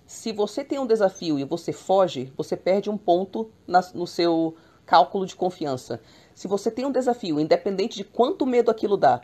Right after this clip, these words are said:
de quantas pessoas você vai ter que perder, de quanto você vai ter que passar por momentos difíceis de transformação, aí você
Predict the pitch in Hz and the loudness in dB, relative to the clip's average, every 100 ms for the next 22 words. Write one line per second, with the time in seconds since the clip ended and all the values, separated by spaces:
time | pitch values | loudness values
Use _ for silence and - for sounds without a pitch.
0 | - - - 165 214 240 269 - 226 220 | -10 -20 -14 -4 -2 0 -2 -2 0 0
1 | 214 202 202 190 196 - 202 147 135 123 | 0 -2 -6 -6 -6 0 0 2 -2 -2
2 | - _ - 175 - 254 302 262 262 254 | -10 _ -12 -12 -2 0 0 -2 -2 0
3 | 226 202 - 196 - 208 202 196 - 196 | -2 -2 -2 -4 -4 -6 -4 -2 2 2
4 | 196 208 190 180 185 190 180 180 185 - | 2 0 0 0 -2 -4 -8 -10 -12 -8
5 | 220 - 196 180 - 202 - 196 190 160 | -8 -4 -4 -4 -2 -4 -2 0 0 0
6 | - 214 185 143 - - - - 156 196 | 0 2 2 -2 -8 -20 -14 0 0 2
7 | 233 233 220 220 | 2 2 2 2